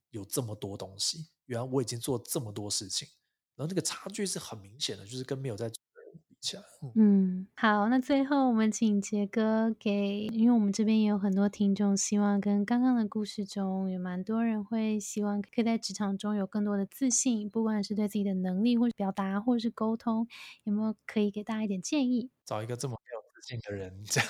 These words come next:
Speaker 1: 这件事情真的 OK 吗？ <laughs>
Speaker 2: 我觉得不会啊，这就是最棒的啊，因为你觉得你没有自信，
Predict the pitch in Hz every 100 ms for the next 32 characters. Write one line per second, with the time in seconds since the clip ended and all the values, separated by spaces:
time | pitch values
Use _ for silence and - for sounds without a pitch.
0 | 120 113 160 160 165 143 135 123 135 127
1 | 120 131 117 113 - - 277 285 370 370
2 | 370 392 392 381 370 359 359 330 339 311
3 | 285 277 277 277 269 269 294 277 240 240
4 | 247 233 208 196 202 214 - 208 208 -
5 | 202 214